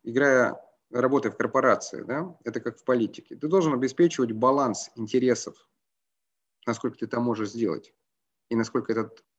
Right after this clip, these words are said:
заказчик в лице работодателя агрессивен в своих требованиях перед тобой. Баланс интересов между клиентом и хотелками банка по продаже того и того, другого иного. И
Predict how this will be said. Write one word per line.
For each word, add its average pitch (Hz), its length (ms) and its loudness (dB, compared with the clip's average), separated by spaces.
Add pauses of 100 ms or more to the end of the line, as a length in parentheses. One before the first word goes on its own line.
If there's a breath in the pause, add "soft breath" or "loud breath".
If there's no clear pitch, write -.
(220)
заказчик 113 580 0 (220)
в 104 40 -8
лице 101 340 -2
работодателя 104 680 -2
агрессивен 104 640 -4 (220)
в - 40 -20
своих 104 220 -2
требованиях 95 480 -2
перед 92 220 -4
тобой. 190 360 -2 (1120)
Баланс 156 380 4
интересов 131 520 2
между 117 300 0
клиентом 131 600 0 (1040)
и 113 140 0
хотелками 135 800 0 (500)
банка 117 500 0 (280)
по 110 80 -2
продаже 110 480 2
того 107 320 -2
и - 40 -2
того, 107 240 -2
другого 101 400 -4
иного. 90 380 -6 (1500)
И 131 520 4